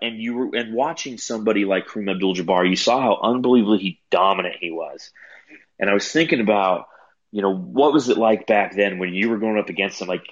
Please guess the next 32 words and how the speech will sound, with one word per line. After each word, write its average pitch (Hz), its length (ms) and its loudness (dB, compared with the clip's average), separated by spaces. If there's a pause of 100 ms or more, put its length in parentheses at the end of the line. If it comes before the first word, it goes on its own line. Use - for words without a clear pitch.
(180)
how 123 220 -2
did 123 160 -2
you 98 80 -4
game 98 300 -2
plan 87 240 -10
against 80 340 -10
that? 69 200 -4 (440)
And 98 140 -4
part 180 280 2
of 135 100 0
me 120 140 4
kind 104 180 -2
of 101 60 -4
feels 101 380 2
like 98 220 0
that 92 200 2
with 87 100 -4
Giannis 82 460 -4
right 78 180 -4
now. 76 240 -6
Like, 82 240 -4 (180)
he's - 400 -4
clearly 143 580 6
playing 110 400 -2
at 98 100 2
a - 120 -6
peak 117 420 0
level 87 520 0
on 90 160 0
the 90 80 -2
biggest 104 400 2
stage, - 540 -6